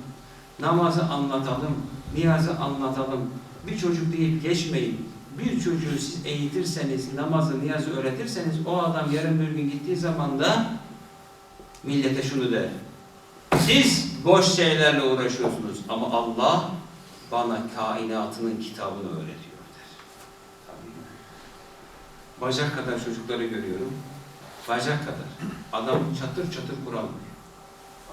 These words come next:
Geçen gün orada hafız, ufak bir hafız merasimi yaptığımız çocuk var ya, yazın hazırlıklı olun inşallah. Büyük böyle debdebeli bir şey yapacağız. Topçular, popçular geldiği zamandan böyle hani debdebeli yapıyorlar ya.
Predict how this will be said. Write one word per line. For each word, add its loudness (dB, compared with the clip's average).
Geçen 4
gün 4
orada 0
hafız, 4
ufak 2
bir 0
hafız 2
merasimi 4
yaptığımız 2
çocuk 0
var 2
ya, 2
yazın 6
hazırlıklı 4
olun 6
inşallah. 4
Büyük 6
böyle 6
debdebeli 6
bir 0
şey 6
yapacağız. 0
Topçular, -2
popçular -2
geldiği 0
zamandan 0
böyle 0
hani -4
debdebeli -2
yapıyorlar 4
ya. 0